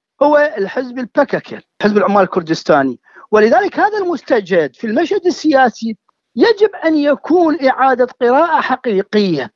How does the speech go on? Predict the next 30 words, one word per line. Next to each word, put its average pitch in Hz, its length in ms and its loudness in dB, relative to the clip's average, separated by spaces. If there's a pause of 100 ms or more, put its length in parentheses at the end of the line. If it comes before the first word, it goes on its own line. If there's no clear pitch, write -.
(360)
لأن 214 160 4
اليوم 254 440 2
نتحدث 220 600 -2
مقاتلي 202 760 -2 (220)
البككة 233 500 0
موجودين 254 540 0
في - 100 -8
السليمانية، 165 760 0
موجودين 156 520 0 (340)
في 208 140 2
أطراف 185 340 0
خانقين، 180 720 -2
موجودين 165 600 0
يعني 147 360 2
حقيقة 175 560 0 (300)
في 202 140 0
كلار، 185 460 2
وكثير 262 540 -2
منهم 294 320 -2 (300)
قد 208 160 0
لا 311 140 4
يكون 339 420 -4
بحضور 302 500 -4
مسلح، 214 580 0 (300)
ولكن 247 420 0
من 254 60 -4
الناحية 247 420 -2
العملية 269 480 0
كتنظيم 277 560 -2
سياسي 269 600 0